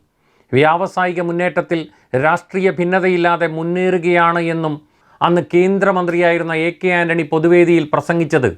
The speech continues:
വീണ്ടും സോഷ്യൽ മീഡിയയിലെത്തിയിട്ടുണ്ട്. ഇപ്പോഴത്തെ സർക്കാരിന് അക്കാര്യത്തിൽ ബഹുദൂരം മുന്നേറാനായി. രണ്ടായിരത്തി പത്തൊൻപതിലെ കേരള സൂക്ഷ്മ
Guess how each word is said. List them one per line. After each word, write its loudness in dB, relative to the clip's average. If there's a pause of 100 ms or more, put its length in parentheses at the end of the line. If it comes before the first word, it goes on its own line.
(480)
വീണ്ടും 2 (380)
സോഷ്യൽ 4
മീഡിയയിലെത്തിയിട്ടുണ്ട്. 0 (640)
ഇപ്പോഴത്തെ 2 (100)
സർക്കാരിന് 0
അക്കാര്യത്തിൽ -2 (200)
ബഹുദൂരം 0 (340)
മുന്നേറാനായി. 0 (540)
രണ്ടായിരത്തി -2
പത്തൊൻപതിലെ -4 (100)
കേരള 0 (360)
സൂക്ഷ്മ -4